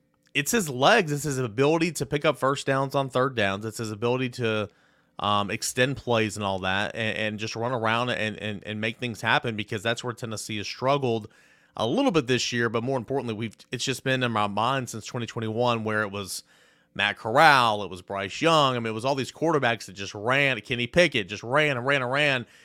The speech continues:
and, and that's, like, not really gone out of our mind since then. But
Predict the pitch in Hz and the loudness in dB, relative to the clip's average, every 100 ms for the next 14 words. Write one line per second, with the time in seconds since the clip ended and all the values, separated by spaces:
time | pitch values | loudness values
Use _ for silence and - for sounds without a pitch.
0 | - _ - 117 104 123 123 120 120 117 | -20 _ 0 2 2 2 0 0 -2 -2
1 | 110 113 107 117 110 107 107 110 107 101 | -2 -2 -2 -4 -4 -4 -2 -2 -2 -2
2 | 98 98 104 107 101 104 101 - 107 101 | -4 -4 -4 -4 -6 -8 -8 -4 -2 -2
3 | 95 98 | -2 -4